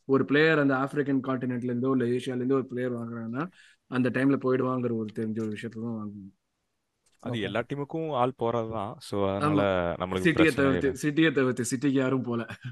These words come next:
Speaker 1: <laughs> அவங்களுக்கு மட்டும் தான்
Speaker 2: சரி.
Speaker 1: எல்லாருமே இருப்பாங்க நினைக்கிறேன்.
Speaker 2: எனக்கு
Speaker 1: அவங்களுக்கு
Speaker 2: என்ன
Speaker 1: தான் யாருமே போல.
Speaker 2: தோணுதுன்னா, நம்ம ஒரு கம்பேக் வின் மாதிரி ஏதாச்சும் ஒண்ணு பண்ணுவோம் ப்ரோ. Like ரீசென்ட்டா நம்ம இந்த வருஷம் பெருசா, like நம்ம ஒரு
Speaker 1: <laughs>
Speaker 2: கோல் டவுன்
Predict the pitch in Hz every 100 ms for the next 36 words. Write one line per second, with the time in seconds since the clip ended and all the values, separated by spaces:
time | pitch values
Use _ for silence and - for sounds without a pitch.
0 | 143 135 139 139 127 - 220 - 131 131
1 | 135 127 131 139 131 131 127 123 - 120
2 | 113 110 107 107 107 _ _ _ _ _
3 | 123 120 123 131 120 156 - 120 113 110
4 | 123 135 104 - _ - 110 135 131 -
5 | 113 170 220 165 135 127 127 117 117 123
6 | 107 92 92 92 85 85 - 92 85 -
7 | - 107 120 131 127 135 131 117 107 98
8 | 95 90 95 101 104 - 120 110 104 120
9 | 117 107 107 104 - 107 104 101 123 160
10 | 156 151 151 139